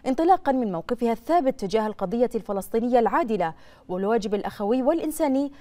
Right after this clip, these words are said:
تجاه ما يعانيه الأشقاء في غزة جراء الحرب الدائرة هناك. من جانبه، بيّن سعادة الشيخ علي بن خليفة آل خليفة الأمين العام للمؤسسة الملكية للأعمال الإنسانية بأنه تنفيذا للتوجيهات الملكية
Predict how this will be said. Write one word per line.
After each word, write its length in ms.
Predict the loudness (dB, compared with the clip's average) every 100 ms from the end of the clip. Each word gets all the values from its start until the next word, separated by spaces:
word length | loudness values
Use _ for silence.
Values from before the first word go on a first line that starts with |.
| -12 -4
تجاه 300 | 0 0 2
ما 120 | 0
يعانيه 440 | 0 0 -2 -2
الأشقاء 640 | -2 -6 -8 0 2 2 2
في 120 | -2 0
غزة 340 | 2 4 2 0 -20 -4
جراء 360 | 0 2 2 0
الحرب 420 | -2 -2 0 0
الدائرة 480 | 0 0 0 -2 -2
هناك. 560 | -4 -2 -2 -4 -10 -20 -20 -20 -18 -6
من 260 | 0 2 2
جانبه، 640 | 0 0 0 0 -2 -2
بيّن 360 | 2 4 4 2
سعادة 340 | 0 0 0 -4
الشيخ 340 | -2 -4 -2
علي 200 | -2 -2
بن 120 | -2
خليفة 440 | -4 -4 -2 0 0
آل 80 | 0
خليفة 460 | -4 -4 -2 -2
الأمين 320 | 0 -2 -2
العام 400 | -2 -2 0 0
للمؤسسة 640 | 0 0 0 -2 -2 -2 0
الملكية 540 | 0 0 -2 0 2 2
للأعمال 540 | 2 0 0 0 0 0
الإنسانية 640 | -2 -4 -2 0 4 2 0 -20 -16 -2
بأنه 340 | 2 4 2
تنفيذا 420 | 0 -2 0 2 2
للتوجيهات 640 | 2 -4 -4 -4 -4 -2
الملكية 440 | -2 -4 -2 -4